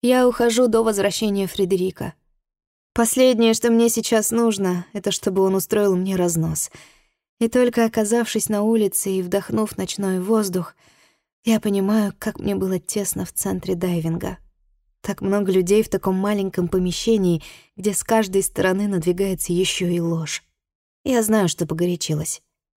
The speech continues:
Слишком давила на старожилов, была слишком нетерпелива, оставила любые попытки влиться в их компанию, слишком увлеклась расследованием гибели Люси.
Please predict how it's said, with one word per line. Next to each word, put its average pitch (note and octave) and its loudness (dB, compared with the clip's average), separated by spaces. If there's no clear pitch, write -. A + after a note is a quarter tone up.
Слишком A3 0
давила F#3+ 0
на D#3+ -2
старожилов, E3+ -2
была A3 2
слишком A3+ 0
нетерпелива, A3 0
оставила A#3 2
любые G#3 0
попытки F#3+ -2
влиться F3 0
в E3+ -2
их F3 -4
компанию, D#3+ -4
слишком A3+ 2
увлеклась F3 0
расследованием E3+ -2
гибели D#3 -2
Люси. D3+ -6